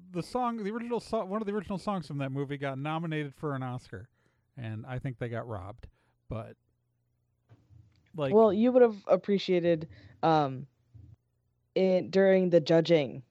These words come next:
Speaker 2: there was a nod to the movie.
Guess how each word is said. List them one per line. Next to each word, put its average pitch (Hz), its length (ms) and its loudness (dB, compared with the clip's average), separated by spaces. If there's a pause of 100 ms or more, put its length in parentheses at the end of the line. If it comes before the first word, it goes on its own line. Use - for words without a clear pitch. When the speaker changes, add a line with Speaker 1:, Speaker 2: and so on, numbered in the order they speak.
(480)
Speaker 2:
there 165 140 0
was 156 280 0
a 160 100 2
nod 143 640 0 (560)
to 143 420 -2
the 151 140 0
movie. 139 600 -2